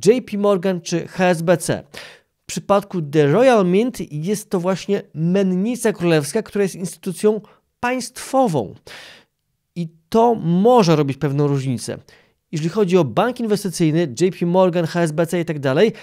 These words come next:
no, są to duże instytucje, instytucje, którym ufamy, ale jednak są to instytucje prywatne. Ciężko nam sobie może wyobrazić, żeby one upadły,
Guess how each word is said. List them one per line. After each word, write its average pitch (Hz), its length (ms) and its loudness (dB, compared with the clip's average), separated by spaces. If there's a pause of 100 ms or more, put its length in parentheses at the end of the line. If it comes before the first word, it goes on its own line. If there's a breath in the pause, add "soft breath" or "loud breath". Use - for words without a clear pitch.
(280 loud breath)
no, 214 200 -4
są 226 220 -6
to 226 100 -2
duże 214 400 0
instytucje, 165 560 -2
instytucje, 202 400 -8
którym 220 340 -6
ufamy, 180 540 -2 (260)
ale 208 200 -2
jednak 247 260 -4
są 214 140 -6
to 233 100 -8
instytucje 214 420 -8
prywatne. 220 760 -2 (760 loud breath)
Ciężko 269 680 0
nam 208 300 4
sobie 202 300 0
może 190 300 2
wyobrazić, 180 680 2
żeby 160 360 0
one 208 320 -2
upadły, 170 600 0